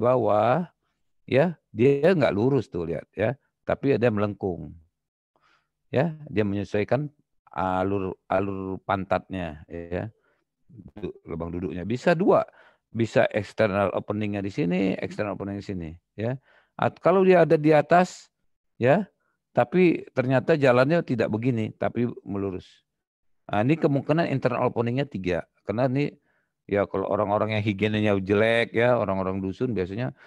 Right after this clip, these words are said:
nggak mau diobatin, obatin, nanti fesesnya bukan lewat dari sini aja, tapi dari lubang-lubang ini. Nah, ini udah fistula, ini penyembuhannya susah, ya, kalau udah telat. Makanya kalau ada abses perianal itu dijaga.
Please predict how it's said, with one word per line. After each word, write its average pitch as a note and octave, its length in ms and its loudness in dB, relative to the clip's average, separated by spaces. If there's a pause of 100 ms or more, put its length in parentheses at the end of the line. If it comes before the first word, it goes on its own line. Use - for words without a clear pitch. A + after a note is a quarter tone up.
(160)
nggak - 160 -2
mau G2+ 160 -2
diobatin, G2+ 560 0
obatin, G#2 320 -2
nanti A2+ 240 -4
fesesnya C#3 560 -2
bukan B2 240 0
lewat A2 160 2
dari G#2 160 0
sini G#2 240 -6
aja, B2+ 240 -2 (320)
tapi F3 240 -2
dari B2 240 4
lubang-lubang F#2+ 560 0
ini. F#2 240 -10 (1400)
Nah, F2+ 80 -4
ini G2 160 -2
udah G2 80 -2
fistula, F#2 400 -2
ini A2+ 160 -4
penyembuhannya G#2+ 480 -2
susah, - 320 -10 (400)
ya, A2+ 240 -2
kalau F#2+ 240 -10
udah E2+ 160 -8
telat. D#2+ 280 -8 (1400)
Makanya B2+ 240 2
kalau A#2+ 240 2
ada F#2+ 240 0
abses - 320 -8
perianal A2+ 640 -2
itu - 80 -6
dijaga. D#2 480 -8